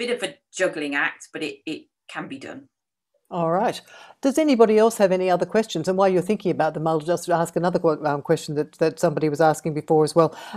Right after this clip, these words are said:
Speaker 2: And that was about, um, I tried to answer it in my little video earlier this afternoon, so you can, you can have a good laugh at my, at my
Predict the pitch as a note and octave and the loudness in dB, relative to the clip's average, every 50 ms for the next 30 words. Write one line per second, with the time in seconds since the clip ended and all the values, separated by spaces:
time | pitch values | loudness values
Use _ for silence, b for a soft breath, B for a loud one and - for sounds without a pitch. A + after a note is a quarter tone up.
0 | B F3 F3 F3 F3 G3 G3 - - F3+ F3+ F3+ F3 E3+ F3+ - E3+ E3+ F3 E3+ | B 0 2 6 6 8 6 6 6 6 6 6 6 6 4 2 0 0 2 2
1 | E3 E3 E3 D#3+ D3 - - F3+ E3 D#3+ D#3 D#3 D#3 - B B B B E3+ F3 | 4 4 4 4 4 2 0 0 2 2 2 0 -2 -6 B B B B -2 0
2 | F3+ G#3 G3 F#3 F3+ F3+ E3+ D#3+ E3 E3 E3 - D#3+ C#3+ D3+ D3 D3 D3+ D3 C#3+ | 2 2 2 2 2 0 0 0 0 -2 -4 -4 -6 -4 -4 -2 -2 -2 -2 -2
3 | D3 D3 C#3+ C#3 D3+ D3 D#3 D3+ D3 C#3+ D3 C#3 C3+ C#3 C#3 D#3 D#3+ D3 D3 D3+ | -4 -4 -4 -4 -2 -2 0 0 0 0 0 -2 -4 -6 -4 -4 -2 0 0 0
4 | D3 C#3 C#3+ - - D#3 D3 - - D#3+ D3+ D3 D3 C#3+ - D3+ D3+ D3+ - D#3 | -2 -2 -4 -4 -2 -2 -2 -4 -6 -8 -6 -6 -6 -6 -4 -4 -4 -6 -6 -6
5 | E3+ D#3+ D3+ - D#3 D#3+ D3+ C#3+ - D#3+ C#3+ C#3+ C#3+ C#3+ C#3+ - F3 - D#3 C#3+ | -6 -6 -6 -6 -4 -4 -6 -4 -6 -4 -2 -2 -2 -2 -2 -4 -6 -6 -6 -6
6 | C#3+ - B B B B B D3+ D#3+ D3+ D3 D3 D3 D#3 | -6 -8 B B B B B -4 -2 -2 -2 -2 -2 -2